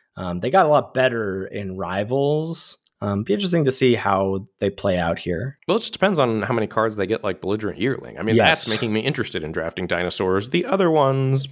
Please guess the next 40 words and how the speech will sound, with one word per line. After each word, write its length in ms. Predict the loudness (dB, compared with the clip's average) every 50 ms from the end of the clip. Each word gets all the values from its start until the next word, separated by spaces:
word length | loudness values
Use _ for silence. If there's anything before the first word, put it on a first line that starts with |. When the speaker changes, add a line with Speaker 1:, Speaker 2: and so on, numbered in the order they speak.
| -12 -14
Speaker 2:
not 480 | -12 -8 -4 -2 -2 -2 -2 -2 -4
so 140 | 0 0 2
Speaker 1:
What, 220 | 4 4 4 4 2
Speaker 2:
much. 100 | -2 -2
Speaker 1:
and 180 | 0 0 2
what 140 | 2 2 0
do 80 | 0 -2
the 80 | -2
commons 360 | 0 0 0 0 0 -2 -4
look 200 | -6 -10 -8 -8
like? 180 | -10 -8 -6 -6
Like, 140 | -6 -2 0
are 100 | 0 0
the 80 | 0
commons 400 | -2 -2 0 0 2 2 0 2
all 160 | 2 0 0 2
clunky, 380 | 0 0 0 4 4 4 6
or 160 | 6 4 4
are 40 | 2
there 120 | 0 0 -2
some 160 | -4 -4 -4
really 340 | -4 -2 -4 -4 -6 -8 -8 -8
strong 320 | -4 -2 -2 -2 -4 -6
ones? 240 | -8 -8 -8 -8 -8 -10 -12 -14 -14 -16 -2 0
We 80 | 0
have 240 | 2 2 0 0 2
not 420 | 2 4 4 4 4 2 0 0 -4
seen 380 | -2 2 4 4 4 4 0 -2 0
almost 360 | 2 4 4 4 2 0 -4 -12 _ 0
any 380 | 2 4 6 6 4 2 0
removal 460 | -2 -2 0 2 2 2 2 2 0 -2
spells 420 | -2 -4 -6 -6 -6 -4 -6 -6
yet 240 | -6 -6 -8 -12 _ _ _ _ _ _ _ _ _ _
for 120 | -6 -4
this 200 | -2 -2 -2 -4
Speaker 2:
No, 140 | 0 0 0
Speaker 1:
format. 280 | 0 0 -2 -4 -6 -10
Speaker 2:
which 140 | -8 -6 -6
is 120 | -6 -4
wild. 520 | -2 0 0 2 2 0 -2 -4 -8 -10